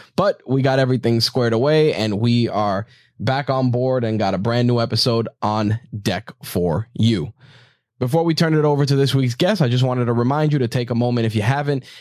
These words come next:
and subscribe to the Rageworks newsletter so you can stay up to date with all of the latest and greatest news, reviews, and info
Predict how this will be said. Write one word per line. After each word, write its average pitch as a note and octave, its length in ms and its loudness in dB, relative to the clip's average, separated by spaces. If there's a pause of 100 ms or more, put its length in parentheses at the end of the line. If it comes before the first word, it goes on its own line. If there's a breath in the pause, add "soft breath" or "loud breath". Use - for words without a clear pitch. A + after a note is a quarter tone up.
and A#2 140 -2
subscribe C3+ 420 -2
to C3 80 -2
the A#2 80 0
Rageworks A2+ 540 0
newsletter D#3+ 560 2
so B2 100 -2
you A2+ 100 0
can A2 140 -2
stay A#2+ 180 0
up A2+ 100 0
to A2 100 -2
date A2+ 220 -2
with F#2 280 -4
all C#3+ 300 2
of B2+ 100 -2
the B2+ 80 0
latest A#2+ 360 2
and A2+ 120 0
greatest A2+ 400 0 (300 loud breath)
news, C#3+ 480 2
reviews, A#2+ 580 2
and A2+ 100 0
info A#2+ 600 0